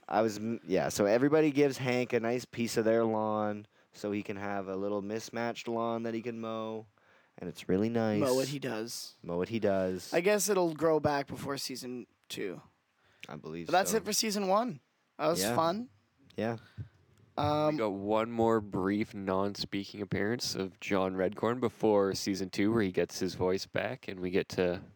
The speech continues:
Speaker 3: get to
Speaker 2: Yeah.
Speaker 3: hang out with him
Speaker 2: Can't
Speaker 3: some
Speaker 2: wait
Speaker 3: more.
Speaker 2: for that.
Speaker 3: Looking forward to it. So I guess we could sum up this episode now. And the one thing I would like to touch on is that, like, as far as I know, this is the f-,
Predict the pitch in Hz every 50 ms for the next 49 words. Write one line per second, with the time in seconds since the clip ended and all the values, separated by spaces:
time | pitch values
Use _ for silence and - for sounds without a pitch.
0 | _ _ _ _ _ _ _ _ _ _ _ - - 98 95 95 95 98 98 98
1 | 98 98 95 95 - 113 107 113 165 160 - 156 156 160 165 196 190 156 139 135
2 | 127 135 143 156 156 - _ - _ - - 101 104 98 - - 98 82 - 95
3 | 98 98 104 - - 123 139 151 - - - - - - - - - 104 - -
4 | 113 107 113 113 - - - - - - - 85 90 110 117 - 151 117 - 117
5 | 101 - - 123 117 113 101 101 - - 127 - - 143 135 113 104 - - 101
6 | 101 101 92 95 85 80 78 90 107 107 _ - - - - _ _ _ - -
7 | 110 107 117 110 117 127 127 - - 117 - 78 98 104 107 107 107 101 98 110
8 | - - _ _ _ - - - 95 98 87 90 85 90 - - - - 92 -
9 | - - 95 90 92 87 - 90 101 92 - - 107 101 87 - - _ _ _
10 | _ _ _ _ _ _ - _ _ - 110 110 107 - - - 123 - - 156
11 | 165 180 156 131 127 127 127 107 - - - 123 113 - 101 - - - - -